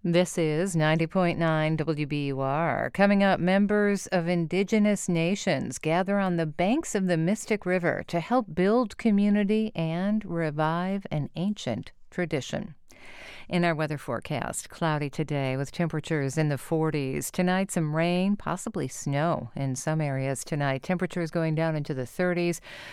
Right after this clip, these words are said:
Tomorrow, lingering pre-, uh, precipitation in the morning, partly cloudy skies in the afternoon, and highs tomorrow getting up around fifty degrees.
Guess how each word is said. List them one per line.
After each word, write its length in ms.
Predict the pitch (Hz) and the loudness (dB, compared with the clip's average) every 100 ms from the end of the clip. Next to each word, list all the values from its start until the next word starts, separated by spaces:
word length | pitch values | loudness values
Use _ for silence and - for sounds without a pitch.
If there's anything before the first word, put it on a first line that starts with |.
| - | -2
Tomorrow, 460 | 202 202 208 202 | 2 4 6 4
lingering 460 | 185 196 196 196 175 | 4 4 4 4 2
pre-, 160 | 170 156 - | 0 -4 -4
uh, 180 | 160 156 | -2 -2
precipitation 800 | - 170 - 170 156 175 165 175 | -2 -4 -4 -4 -2 -2 0 -2
in 100 | 160 143 | 0 -2
the 60 | |
morning, 480 | 139 160 185 190 190 | -2 0 2 2 0
partly 320 | 190 170 151 | 0 -2 -4
cloudy 320 | - 147 131 | -4 -2 -2
skies 480 | 123 - 147 139 131 | -6 -4 -2 -2 -2
in 100 | 139 | -4
the 140 | 135 131 | -2 -4
afternoon, 720 | 123 - - 185 196 190 190 | -6 -6 -2 0 0 0 0
and 220 | 156 156 | 0 -2
highs 500 | - 196 226 247 - | -2 -2 -2 -2 -4
tomorrow 420 | 185 180 175 180 | -4 -2 -2 -2
getting 300 | 170 170 156 | -4 -2 -2
up 180 | 147 - | -4 -4
around 420 | 147 147 151 151 | -4 -4 -4 -6
fifty 380 | - 165 - 135 | -6 -6 -4 -6
degrees. 540 | 131 127 123 - - | -6 -6 -6 -8 -14